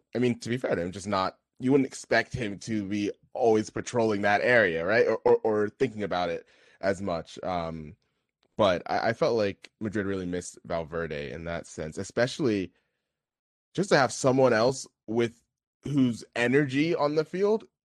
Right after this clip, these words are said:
is closer to N'Golo Kante's than, <laughs> like, just someone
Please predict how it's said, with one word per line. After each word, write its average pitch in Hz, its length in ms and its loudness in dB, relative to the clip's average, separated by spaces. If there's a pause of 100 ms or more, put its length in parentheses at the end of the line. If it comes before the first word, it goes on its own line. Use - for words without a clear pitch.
(120)
is 135 140 -2
closer 131 760 2
to 117 220 -6
N'Golo 113 440 0
Kante's 104 520 -2
than, 101 200 -2 (320)
<laughs> 180 300 4
like, 135 300 -2
just 160 200 -8
someone 196 400 2